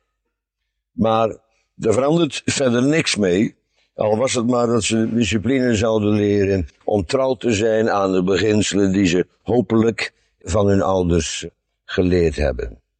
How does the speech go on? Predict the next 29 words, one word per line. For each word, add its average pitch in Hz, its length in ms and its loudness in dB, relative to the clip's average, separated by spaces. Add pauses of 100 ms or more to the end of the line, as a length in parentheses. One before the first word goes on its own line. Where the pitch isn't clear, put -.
(540)
En 95 160 0
niet 98 180 4
omdat 90 180 2
ze - 120 -8
opgelegd 110 560 -2
werden, 87 520 0 (300)
maar 98 280 0
omdat 92 340 2
ze 92 120 -2
gewoon 87 360 2
geleefd 95 420 0
werden 76 440 0
en 76 400 -2
voorgeleefd 82 880 -2
werden. 71 180 -4
Maar 82 100 0
dat 76 120 -8
vind 78 180 -4
ik 71 80 -4
weer 73 160 0
zo'n 76 220 -4
cliché, 71 460 -2
dus 67 220 -10
ik 69 160 -12
probeer 76 320 -2
het 76 120 -4
woord 80 240 0
te 65 100 -14
vermijden. 65 560 -6